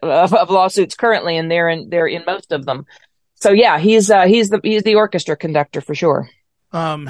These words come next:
Speaker 2: because I, I tell people, like, wh-, one of the things that the left does is they lo-, uh, love to make, um, you know, Catherine Engelbrecht, uh,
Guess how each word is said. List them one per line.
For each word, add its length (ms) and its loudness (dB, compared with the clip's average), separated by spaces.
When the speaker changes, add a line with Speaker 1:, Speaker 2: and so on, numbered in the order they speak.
Speaker 2:
because 280 -4
I, 60 0
I 40 -2
tell 320 -8
people, 240 -10
like, 140 -6
wh-, 220 -12
one 100 -14
of 80 -12
the 80 -12
things 120 -14
that 100 -12
the 80 -6
left 240 -10
does 220 -8
is 120 -12
they 160 -6
lo-, 220 -6
uh, 200 -8
love 240 -8
to 120 -12
make, 340 -12
um, 340 -14
you 80 -16
know, 120 -12
Catherine 360 -8
Engelbrecht, 520 -10
uh, 220 -10